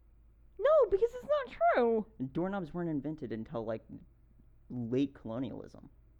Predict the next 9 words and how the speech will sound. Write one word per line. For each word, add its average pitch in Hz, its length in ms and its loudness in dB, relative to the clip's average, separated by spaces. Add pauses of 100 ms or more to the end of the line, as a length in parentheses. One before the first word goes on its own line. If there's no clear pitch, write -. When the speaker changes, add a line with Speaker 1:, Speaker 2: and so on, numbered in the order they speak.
(2000)
Speaker 2:
Before 190 260 -6
that, 165 100 -4
what 156 140 -8
purpose 180 280 -10
did - 160 -14
you 104 60 -6
have - 180 -8
for - 140 -12
it? - 100 -18